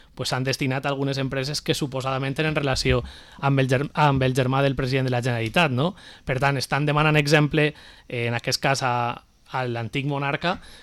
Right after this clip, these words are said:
però ells quan tenen responsabilitats de govern, pues, no sempre complixen en,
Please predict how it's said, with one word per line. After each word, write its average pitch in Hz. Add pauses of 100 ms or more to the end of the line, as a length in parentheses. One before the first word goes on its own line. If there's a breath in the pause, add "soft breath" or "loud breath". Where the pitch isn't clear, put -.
(140 loud breath)
però 120
ells 127
quan 143
tenen 131
responsabilitats 131
de 135
govern, 127
pues, 165
no 170
sempre 143
complixen 123
en, 113